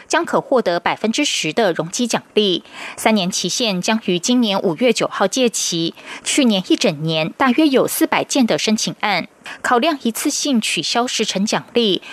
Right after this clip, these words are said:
恐怕会大幅影响民众的申请意愿。因此，内政部部务汇报十六号再修正危老条例，将容积奖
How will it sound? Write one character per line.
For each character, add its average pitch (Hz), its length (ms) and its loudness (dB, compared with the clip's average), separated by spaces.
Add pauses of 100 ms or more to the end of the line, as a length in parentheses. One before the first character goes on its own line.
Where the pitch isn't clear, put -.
恐 180 160 0
怕 208 220 -2
会 220 120 0
大 285 160 2
幅 202 200 -2
影 180 160 0
响 185 240 -2
民 156 180 -2
众 320 220 2
的 180 160 2
申 208 180 0
请 - 220 -4
意 214 240 2
愿。 196 280 2 (360)
因 302 160 6
此， - 360 0 (100)
内 220 100 4
政 202 160 0
部 214 180 4
部 214 140 2
务 214 160 2
汇 226 180 0
报 214 300 2
十 - 160 -2
六 262 160 2
号 - 240 0
再 339 260 0
修 254 180 0
正 240 260 0
危 151 120 2
老 175 140 2
条 143 300 -4
例， 202 280 0 (320)
将 220 240 4
容 190 220 0
积 240 240 -4
奖 175 180 -2